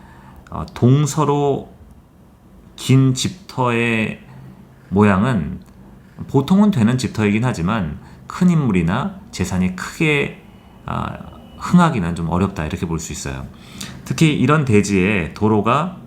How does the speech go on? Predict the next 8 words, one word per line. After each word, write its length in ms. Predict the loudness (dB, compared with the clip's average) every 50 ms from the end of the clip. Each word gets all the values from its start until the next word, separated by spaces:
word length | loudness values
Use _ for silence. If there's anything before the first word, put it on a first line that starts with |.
| -4 0
이런 180 | 2 2 2
식으로 220 | 2 0 -2 -4 -4
접해 280 | -4 -4 -2 0 0
있다면 580 | 0 0 -2 -2 0 0 0 -2 -2 -4 -8 -12 -16 -18 -18 -18 -18 -18 -18 -20 -8
보통은 1000 | 0 2 2 2 2 2 2 2 4 2 2 2 0 0 -2 -4 -6 -10 -14 -18 -20 -20 -20 -20 -20 -20 -20 -20 -20 -20 -20 -20 -20 -20 -8
도로에 540 | 0 2 4 4 4 4 4 4 2 2 0
접하는 800 | -2 -4 -6 -6 -6 -6 -4 -2 -2 0 0 -2 0 0 0 0
면보다 760 | 2 2 4 4 2 2 0 0 0 -2 -2 -2 -4 -8